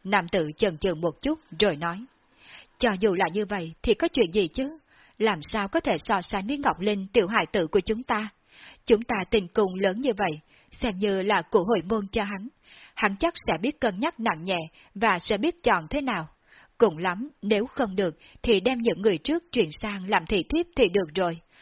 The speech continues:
Loại chuyện này ở tu tiên giới không phải là không có." Ôn Thanh ảm đạm cười nói, "Tốt, cứ tính như vậy đi, người có thể sử dụng cách này xem sao. Vạn nhất, nếu hắn không đáp ứng việc này, thì chúng ta sẽ liên thủ giết hắn."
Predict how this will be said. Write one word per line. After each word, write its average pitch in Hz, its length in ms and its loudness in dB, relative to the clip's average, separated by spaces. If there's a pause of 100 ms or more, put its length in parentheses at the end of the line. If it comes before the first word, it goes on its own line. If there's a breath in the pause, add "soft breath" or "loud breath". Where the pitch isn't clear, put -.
(240 loud breath)
Loại 214 200 4
chuyện 170 240 0
này 180 240 -2
ở - 140 0
tu 220 180 0
tiên 190 280 -2
giới 190 340 -6
không - 240 0
phải 175 240 -2
là 180 180 0
không 175 300 -6
có." 175 240 -4 (840 soft breath)
Ôn 196 220 6
Thanh 185 300 -6
ảm 175 220 0
đạm 175 280 -2
cười 190 140 2
nói, 175 320 -8 (640)
"Tốt, 190 200 4 (280)
cứ 208 100 6
tính 196 220 -2
như 226 180 2
vậy 180 180 2
đi, 185 220 -2 (380 soft breath)
người 202 240 4
có - 120 0
thể - 180 0
sử 196 240 2
dụng 185 160 2
cách 208 200 -4
này 185 180 -2
xem 180 260 -2
sao. 175 320 -4 (360 soft breath)
Vạn 175 280 2
nhất, 247 200 -2 (220 soft breath)
nếu 214 160 6
hắn 202 220 -2
không 175 300 -2
đáp 269 160 4
ứng 220 240 -2
việc 233 180 2
này, 165 240 -4 (240)
thì 196 180 2
chúng 202 220 0
ta 202 220 -2
sẽ 180 200 0
liên 220 200 0
thủ 196 260 0
giết 226 220 -2
hắn." 185 240 -8